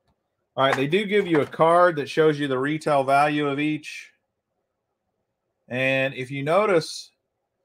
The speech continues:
um, two, three, four, five, six, seven, eight. There's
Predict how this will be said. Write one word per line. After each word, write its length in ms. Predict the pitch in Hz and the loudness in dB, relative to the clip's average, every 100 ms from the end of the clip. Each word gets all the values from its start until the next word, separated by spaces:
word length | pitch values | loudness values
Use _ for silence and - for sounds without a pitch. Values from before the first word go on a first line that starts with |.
| _ _ _ | _ _ _
um, 640 | 117 123 123 123 120 120 110 _ _ _ _ _ _ _ _ _ _ - | -6 -2 0 0 -2 -4 -12 _ _ _ _ _ _ _ _ _ _ -20
two, 220 | 131 113 | -16 -18
three, 400 | - 123 120 113 | -18 -14 -12 -12
four, 400 | 120 117 117 110 | -12 -8 -8 -8
five, 420 | - 113 113 110 | -4 0 -2 -4
six, 420 | - 113 110 - | -10 -14 -14 -10
seven, 300 | 123 117 107 | -4 -4 -4
eight. 260 | 120 110 104 | -6 -8 -6
There's 220 | 104 101 | -6 -6